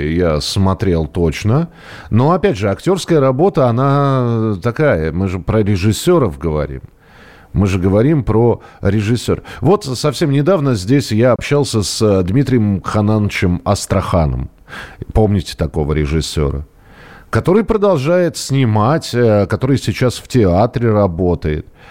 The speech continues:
Вот. И всё время подним-, подмывало спросить у Дмитрия Астрахана: «Дмитрий Ханович, а вот снять такие же фильмы, как «Ты у меня одна», например – слабо?» Ну, как-то вот, н-, н-, с одной стороны, заслуженный режиссёр сидит, на слабо его брать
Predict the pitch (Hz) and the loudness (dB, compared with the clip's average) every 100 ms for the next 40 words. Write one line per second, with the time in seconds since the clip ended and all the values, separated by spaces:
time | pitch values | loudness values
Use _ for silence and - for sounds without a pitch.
0 | - - - 101 113 92 110 - 143 240 | -20 -8 -2 2 2 2 0 0 2 0
1 | 226 175 135 139 135 127 120 - 127 143 | 0 -2 0 2 2 2 0 0 0 2
2 | 175 170 110 - 110 117 151 175 127 101 | 2 2 -2 -2 0 0 0 0 0 0
3 | 92 120 - 110 98 - 123 120 127 90 | 2 0 2 2 0 0 -2 0 0 0
4 | 80 69 85 82 82 147 139 - 101 76 | -2 -6 -6 -2 2 2 2 -2 -2 -2
5 | 95 110 131 - 131 151 147 - 123 117 | 0 2 0 -2 0 2 2 0 -2 2
6 | 139 107 123 - 143 104 85 78 - 82 | 0 2 -2 0 0 2 0 -2 -2 -2
7 | - 120 107 104 101 101 - 98 82 95 | 0 2 4 2 2 2 0 -2 -2 0
8 | 87 71 - - - - - 80 76 78 | 0 0 -6 -16 -20 -16 -4 -2 0 0
9 | 76 73 - - - - - - - - | 0 0 -4 -10 -20 -20 -20 -20 -20 -20
10 | - - - - - - - - - - | -18 -18 -18 -20 -20 -20 -14 -8 -6 -4
11 | - - - 117 135 226 254 220 - - | -4 -2 2 2 2 2 2 -2 -10 -8
12 | 143 139 117 147 - 127 123 120 120 123 | -4 -4 -4 -4 -2 -2 -2 0 0 0
13 | 117 117 110 104 98 - 107 117 - 113 | 0 0 2 2 2 -2 0 -2 0 0
14 | 107 101 92 110 131 110 92 101 110 147 | 2 2 0 0 0 0 0 0 2 0
15 | - 214 170 131 95 90 104 98 110 98 | 2 0 0 0 0 0 0 2 0 2
16 | 110 90 92 92 95 76 | 2 2 0 0 0 -2